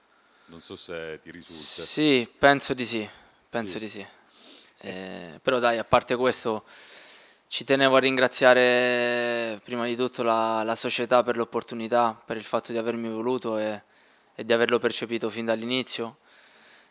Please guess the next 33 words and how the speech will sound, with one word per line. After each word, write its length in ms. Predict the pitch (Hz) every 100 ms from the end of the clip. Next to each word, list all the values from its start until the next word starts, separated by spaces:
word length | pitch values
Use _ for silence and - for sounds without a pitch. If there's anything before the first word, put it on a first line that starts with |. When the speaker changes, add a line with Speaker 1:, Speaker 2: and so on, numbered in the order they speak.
| _
Speaker 2:
Eh, 540 | 123 110 107 104 101
i 80 | -
miei 140 | 120 120
compagni 440 | 120 131 127 120
che 100 | 117
mi 100 | 117
hanno 140 | 117
accolto 340 | 113 - 113 120
subito 400 | 120 110 113 113
bene, 460 | 127 120 110 104 -
ne 160 | 113
conoscevo 500 | 117 113 110 117 110
molti, 380 | 113 117 110 -
quindi 240 | 110 110
questo 240 | 107 110 113
ha 20 |
facilitato 580 | - 107 104 107 107 107
un 100 | 107
po' 100 | 110
il 80 | 110
mio 100 | 127
ingresso, 400 | 117 113 113 104
e 20 |
poi 360 | - 110 104 - - - - _ -
anche 260 | 127 123
i 40 | 123
tifosi 400 | 113 117 113 110
per 140 | 110
il 100 | 107
loro 460 | 110 110 107 107 107
calore, 440 | - 110 113 107
perché 260 | 101 104 107
comunque 540 | 104 107 101 104 101